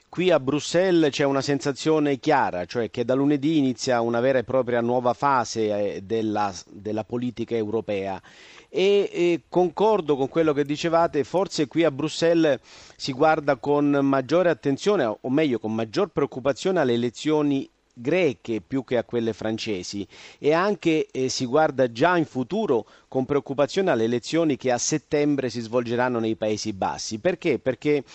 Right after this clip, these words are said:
tutti sono convinti che se vincesse Hollande, come i sondaggi danno come assai probabile,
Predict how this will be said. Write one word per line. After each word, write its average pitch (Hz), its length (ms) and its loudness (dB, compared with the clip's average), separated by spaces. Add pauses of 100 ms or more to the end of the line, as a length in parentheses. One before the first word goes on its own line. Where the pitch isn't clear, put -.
(420)
tutti 202 280 -2
sono 151 200 2
convinti 156 560 -2
che 170 500 0
se - 200 -6
vincesse 127 720 -2
Hollande, 120 560 0
come 127 460 0 (280)
i 107 120 -4
sondaggi 120 760 -2
danno 123 400 0
come 117 260 -4
assai 135 300 0
probabile, 139 720 0